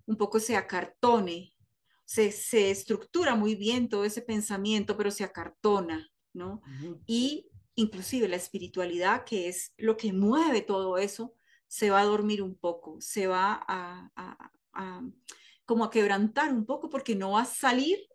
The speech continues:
Speaker 1: esa fuente originante de la que estamos hablando, que es la experiencia vital de un Jesús resucitado, que es noticia buena, que acoge a todos por igual, en este caso como lo que estamos hablando,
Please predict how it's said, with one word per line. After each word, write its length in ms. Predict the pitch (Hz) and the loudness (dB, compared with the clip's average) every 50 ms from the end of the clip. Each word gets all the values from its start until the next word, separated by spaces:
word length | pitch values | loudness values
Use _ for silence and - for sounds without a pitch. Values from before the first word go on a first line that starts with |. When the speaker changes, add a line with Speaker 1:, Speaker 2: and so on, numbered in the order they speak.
| _ - | _ -8
Speaker 1:
esa 280 | 214 208 - 226 226 | -6 -6 -6 -8 -10
fuente 400 | - - 254 247 247 233 240 285 | -4 -2 0 2 2 2 2 0
originante 640 | 262 254 254 247 220 185 180 208 240 262 254 - 269 | -2 -2 -2 -2 -4 -2 -2 0 0 0 0 0 -2
de 80 | 254 | -2
la 100 | 226 214 | -2 -2
que 80 | - 190 | -4 -6
estamos 340 | - - 175 180 208 - 214 | -6 -6 -4 -4 -4 -4 -4
hablando, 500 | 175 165 175 185 180 170 160 160 170 - | -4 -4 0 0 0 0 0 -2 -6 -8
que 100 | - 180 | -8 -6
es 60 | 180 | -4
la 100 | 190 214 | -4 -4
experiencia 680 | 214 - - 214 190 190 185 175 170 170 - - 196 | -4 -2 0 0 0 0 -2 -6 -8 -10 -10 -8 -8
vital 540 | 196 190 - 143 190 180 170 175 196 240 - _ _ _ _ _ _ _ _ _ - | -8 -8 -4 0 2 2 4 2 0 -4 -10 _ _ _ _ _ _ _ _ _ -6
de 160 | 170 190 190 | -4 -2 -2
un 120 | 185 180 | -2 -4
Jesús 840 | - - 190 - - - 208 208 202 196 190 185 185 196 - - _ _ - | -6 -8 -10 -8 -4 -2 0 0 0 -2 -4 -4 -6 -10 -14 -18 _ _ -14
resucitado, 1160 | 185 185 185 190 190 190 185 180 - - 185 - _ 208 196 196 185 180 180 175 175 175 - | -12 -6 -4 -4 -4 -4 -6 -8 -8 -10 -12 -4 _ 4 6 6 6 4 2 0 -4 -4 -2
que 240 | - 214 196 185 | 0 0 2 2
es 140 | 185 185 - | 0 0 -2
noticia 720 | 202 196 196 180 175 - - 262 269 277 269 - - 196 175 | -2 -2 -2 -2 -4 -4 -2 -2 -2 -2 -2 -4 -4 -4 -4
buena, 580 | 170 170 180 180 180 175 175 180 185 196 - - _ - - - - _ _ _ _ - | -4 -4 -4 -4 -4 -4 -2 -2 -4 -4 -4 -10 _ -20 -20 -20 -20 _ _ _ _ 4
que 300 | 226 214 196 196 - - | 6 6 6 6 4 -2
acoge 580 | - 185 - - _ 254 262 269 262 262 226 196 | -6 -6 -6 -2 _ 6 6 6 6 2 -2 -8
a 80 | - - | -4 -2
todos 300 | 214 208 196 185 190 - | 0 0 0 0 -2 -6
por 160 | - 185 170 | -6 -6 -6
igual, 420 | 170 160 165 202 220 226 220 196 | -6 0 4 6 6 6 6 4
en 100 | 180 180 | 0 -4
este 200 | 180 185 - 190 | -6 -8 -10 -4
caso 240 | - 214 214 214 196 | -2 -2 0 0 -2
como 180 | 190 180 170 165 | -4 -6 -6 -8
lo 60 | 165 | -8
que 100 | - 202 | -10 -10
estamos 300 | - 196 175 175 185 - | -10 -10 -10 -8 -8 -6
hablando, 800 | 180 156 170 185 208 214 214 214 208 202 190 202 190 180 220 | -6 -4 0 2 4 4 4 4 2 2 0 -2 -4 -4 -6